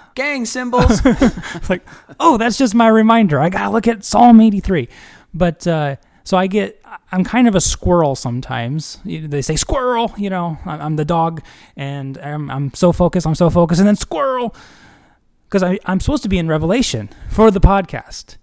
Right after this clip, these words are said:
Speaker 2: But then something else pops in, and I gotta go explore that and figure that out too. Uh, but one of the things that's been, that I've been looking into lately is prayer. And I got this awesome image in my head,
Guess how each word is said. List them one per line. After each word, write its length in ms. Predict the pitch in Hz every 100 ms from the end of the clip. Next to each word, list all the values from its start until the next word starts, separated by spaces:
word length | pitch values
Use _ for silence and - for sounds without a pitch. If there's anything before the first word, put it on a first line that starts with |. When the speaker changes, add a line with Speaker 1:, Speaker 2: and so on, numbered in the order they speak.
| _
Speaker 2:
But 80 | 160
then 160 | 185 180
something 300 | 190 180 175
else 160 | 180
pops 280 | - 160 -
in, 100 | 160
and 120 | 151
I 60 | 151
gotta 240 | 151 156
go 120 | 147 147
explore 540 | 156 - - 151 139
that 180 | 139 139
and 120 | 131
figure 240 | 135 131 127
that 200 | 120 120
out 200 | 120 -
too. 280 | 190 135 - - - - _
Uh, 180 | 151 143
but 160 | 143
one 160 | 147 180
of 40 |
the 60 | 180
things 180 | 170 156
that's 220 | 147 -
been, 400 | - 139 135 135 - _ - _ _ _ _
that 140 | 143 139
I've 100 | 135
been 120 | 143
looking 220 | 170 165
into 240 | 147 143
lately 320 | 127 131 135 139
is 240 | 117 120 123
prayer. 460 | - 196 170 98 - - - - _
And 480 | - 131 127 127 120 _ _ _
I 100 | -
got 220 | 139 156
this 140 | 156 135 -
awesome 400 | 165 175 180 151
image 320 | 202 180 139
in 40 | 131
my 120 | 131
head, 400 | - 123 139